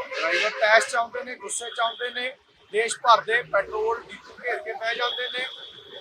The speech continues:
ਇਸ ਕਰਕੇ ਪੈਟਰੋਲ ਦੀ ਕਿੱਲਤ ਆ ਚੁੱਕੀ ਹੈ। ਕਮੋਬਸ਼ ਸਾਡੇ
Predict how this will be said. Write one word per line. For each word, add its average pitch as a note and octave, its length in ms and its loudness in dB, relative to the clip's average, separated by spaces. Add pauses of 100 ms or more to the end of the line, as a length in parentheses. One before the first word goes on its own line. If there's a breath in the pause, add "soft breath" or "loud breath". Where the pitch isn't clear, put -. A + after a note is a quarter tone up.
(240)
ਇਸ D#4 120 4
ਕਰਕੇ A3+ 520 0 (100)
ਪੈਟਰੋਲ A3+ 560 0
ਦੀ G#3+ 280 -10 (440)
ਕਿੱਲਤ A#3 440 -2
ਆ G#3+ 360 4
ਚੁੱਕੀ A#3 440 -8
ਹੈ। B3 120 2
ਕਮੋਬਸ਼ A3+ 680 2 (680)
ਸਾਡੇ G3+ 380 2